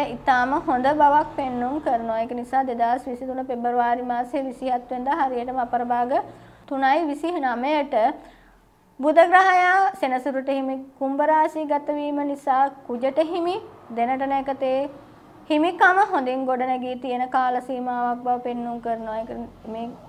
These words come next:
එහෙම නිසා තුලා ලග්නයෙන් උපන් ඔබට සාර්ථක ප්‍රතිඵල ගොඩනගා ගැනීමට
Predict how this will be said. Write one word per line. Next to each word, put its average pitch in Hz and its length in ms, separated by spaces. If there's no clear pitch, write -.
එහෙම 233 260
නිසා 254 360
තුලා 247 360
ලග්නයෙන් 320 460
උපන් 233 340
ඔබට 226 300
සාර්ථක 320 560
ප්‍රතිඵල 262 440
ගොඩනගා 269 480
ගැනීමට 214 560